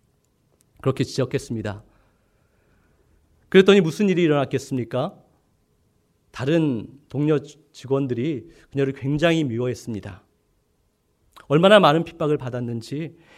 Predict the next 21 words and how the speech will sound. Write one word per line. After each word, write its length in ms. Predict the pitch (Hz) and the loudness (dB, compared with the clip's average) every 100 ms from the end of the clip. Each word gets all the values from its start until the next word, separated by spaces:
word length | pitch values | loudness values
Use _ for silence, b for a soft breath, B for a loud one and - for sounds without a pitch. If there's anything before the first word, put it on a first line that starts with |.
| b | b
이런저런 480 | 165 214 196 196 196 | 6 8 8 6 4
거짓을 440 | - 143 160 180 | 2 0 2 2
만들어서 580 | 151 135 135 143 143 - | 2 2 -2 -4 -8 -10
그녀를 560 | - 143 131 151 226 b b _ | -2 0 2 0 -2 b b _
쫓아내려고까지 920 | 233 233 233 220 143 139 131 127 117 | -6 -4 -4 -2 0 0 -2 -6 -8
했습니다. 500 | 110 - 107 - _ _ _ _ _ _ _ _ _ _ _ _ _ _ _ _ _ _ _ b b | -10 -14 -16 -18 _ _ _ _ _ _ _ _ _ _ _ _ _ _ _ _ _ _ _ b b
어느 100 | 156 | 2
날 180 | 180 185 | 4 6
일다라는 420 | 165 180 190 185 | 6 6 6 4
여성분이 480 | 160 131 156 151 143 | 2 0 -2 -2 -4
저를 220 | 131 135 | -2 -4
찾아와서 680 | 131 143 147 120 - 180 151 - b b b | -4 -6 -4 -4 -4 -8 -8 -14 b b b
이러한 220 | 147 175 | 8 8
모든 400 | 156 156 180 202 | 10 8 8 8
이야기를 320 | 160 156 151 | 8 6 6
하면서 300 | 156 139 135 | 2 0 -2
눈물을 360 | 139 131 135 135 | -4 -4 -4 -4
흘리시고 500 | 135 131 - 147 202 _ _ _ _ _ _ | -6 -12 -16 -18 -18 _ _ _ _ _ _
정말 200 | 139 131 | -8 -8
펑펑 440 | - 214 240 160 | -10 -2 0 0
우는데, 500 | 135 131 127 170 110 | -2 -2 -4 -6 -10